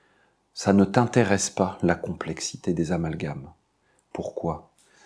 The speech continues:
Parce qu'il te suffit de sortir, de descendre quelques marches, d'aller sur la place du village, de regarder les humains passer, et tu vois la complexité. Tu n'as pas besoin de l'étudier, tu la vois. Si tu veux vraiment l'étudier parce que tu insistes,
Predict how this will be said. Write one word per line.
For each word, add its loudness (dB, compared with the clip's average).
Parce -2
qu'il 2
te 2
suffit 0
de 4
sortir, -2
de 4
descendre 2
quelques -2
marches, -2
d'aller 2
sur 0
la 6
place -2
du -4
village, 0
de 2
regarder 6
les 4
humains 2
passer, -4
et -2
tu 0
vois 4
la 2
complexité. -8
Tu -2
n'as 8
pas 2
besoin 0
de 4
l'étudier, 0
tu -6
la 2
vois. -6
Si -6
tu 4
veux 8
vraiment 6
l'étudier 4
parce -4
que 0
tu -2
insistes, -6